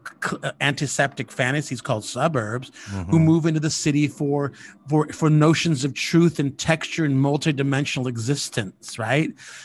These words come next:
Speaker 1: So I, there is a push and pull. So, so I'm, I'm against, I,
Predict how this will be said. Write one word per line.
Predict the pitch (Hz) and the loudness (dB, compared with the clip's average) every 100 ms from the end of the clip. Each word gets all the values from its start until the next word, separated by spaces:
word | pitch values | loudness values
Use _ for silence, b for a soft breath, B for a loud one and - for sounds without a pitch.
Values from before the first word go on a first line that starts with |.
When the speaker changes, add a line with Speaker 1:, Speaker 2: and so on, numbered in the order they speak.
| B | B
Speaker 1:
So | - 202 180 B B _ | 4 4 4 B B _
I, | 196 | -6
there | 196 196 277 | 2 2 2
is | - 160 | -2 0
a | |
push | - - 330 - | 0 4 4 4
and | 180 127 | 0 0
pull. | - 262 165 110 107 | 2 4 4 0 -8
So, | - 151 123 143 139 - | 0 0 0 -8 -10 -10
so | - 160 | -2 0
I'm, | 156 214 - | 2 0 2
I'm | 180 | 2
against, | 160 123 151 190 - _ | 2 2 2 2 -4 _
I, | 135 - 147 151 | -6 -2 -2 -2